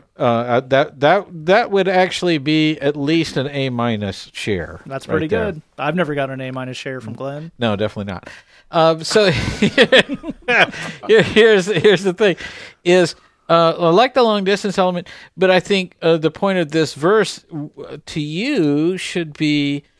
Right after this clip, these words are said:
Speaker 1: that if ever Christ was going to go away from us and abandon us and, and, and, and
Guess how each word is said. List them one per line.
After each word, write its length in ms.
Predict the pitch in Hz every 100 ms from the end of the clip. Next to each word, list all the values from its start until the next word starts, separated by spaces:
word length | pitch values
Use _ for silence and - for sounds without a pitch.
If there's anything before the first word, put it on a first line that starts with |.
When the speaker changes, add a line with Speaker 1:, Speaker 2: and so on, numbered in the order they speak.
| _ _ 147
Speaker 1:
that 220 | 156 156
if 240 | 170 165 -
ever 720 | 175 254 302 294 277 - - _ - -
Christ 440 | 196 196 208 -
was 280 | 170 180 156
going 380 | 175 180 185 180
to 140 | - 147
go 420 | 127 165 185 190
away 680 | 151 147 156 151 147 147
from 260 | 147 160 135
us 240 | 139 143
and 140 | 139 123
abandon 500 | 117 143 160 151 139
us 280 | 135 135 139
and, 240 | 123 127
and, 300 | 147 131 127
and, 360 | 135 120 123 123
and 380 | 143 131 117